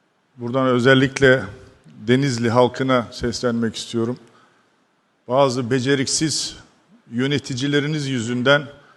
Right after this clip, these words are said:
şu an Süper Lig'de bulunamıyorsunuz. Türkiye Basketbol Federasyonu bu konuyla hiçbir sorumluluğu yoktur. Biz her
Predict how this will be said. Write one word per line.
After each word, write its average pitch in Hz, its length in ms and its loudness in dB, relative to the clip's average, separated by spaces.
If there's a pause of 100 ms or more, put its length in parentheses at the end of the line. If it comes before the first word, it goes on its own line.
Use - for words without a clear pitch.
(300)
şu - 220 -4
an 135 120 2
Süper 135 440 4
Lig'de 127 320 0
bulunamıyorsunuz. 127 1000 0 (760)
Türkiye 135 360 -2
Basketbol 135 500 0
Federasyonu 131 720 0
bu 131 100 -8
konuyla 131 340 0
hiçbir 131 680 0 (1040)
sorumluluğu 135 800 0
yoktur. 147 580 0 (920)
Biz - 500 -2
her 156 380 4